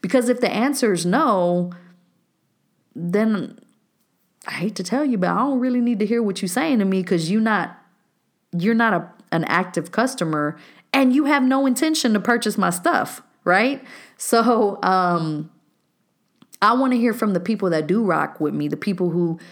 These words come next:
open my emails every single week, the people who listen to every single episode,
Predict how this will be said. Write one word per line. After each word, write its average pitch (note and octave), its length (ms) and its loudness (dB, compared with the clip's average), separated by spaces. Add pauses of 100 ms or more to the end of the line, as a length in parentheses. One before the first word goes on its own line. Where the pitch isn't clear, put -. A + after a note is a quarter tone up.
(220)
open G#3+ 340 2
my E3 200 0
emails E3 480 0
every D#3 240 -2
single D3+ 320 -2
week, D3+ 180 -4
the - 60 -6
people G3 320 -2
who E3 120 -2
listen F3 380 0
to F3 160 -6
every D#3 180 -2
single D3+ 280 -4
episode, C#3+ 680 -4